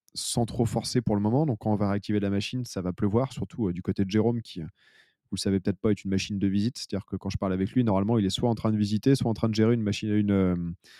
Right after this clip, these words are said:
soit en train de gérer un projet. <laughs> Donc, ça va aller vite. Heu, et si vous, heu, venez à cet événement-là, peut-être qu'on pourra investir ensemble sur des opérations. Ce serait cool.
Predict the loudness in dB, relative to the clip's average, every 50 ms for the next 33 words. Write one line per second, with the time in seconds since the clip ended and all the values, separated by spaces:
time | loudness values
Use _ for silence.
0 | -20 -20 -20 -20 -20 _ -12 -10 -8 -6 -2 0 0 2 2 0 0 0 2 2
1 | 2 2 0 0 0 0 0 0 -2 -6 _ _ -20 -16 -14 -14 -14 -14 _ -6
2 | -6 -4 -4 0 2 2 4 4 4 6 4 4 2 0 -2 -4 -6 -14 _ _
3 | _ -6 -2 0 2 2 2 2 2 2 2 2 2 2 2 2 2 2 2 2
4 | 2 2 2 4 4 6 6 4 4 2 0 -2 -2 -2 -2 0 0 0 0 0
5 | 0 0 0 -2 -2 -4 -8 -8 -8 -6 -4 -2 -2 -2 -2 -4 -4 -4 -4 -4
6 | -4 -4 -4 -6 -6 -6 -4 -4 -4 -4 -4 -4 -4 -4 -4 -6 -10 -14 -16 -16
7 | -14 -14 -12 -12 -12 -10 -8 -10 -10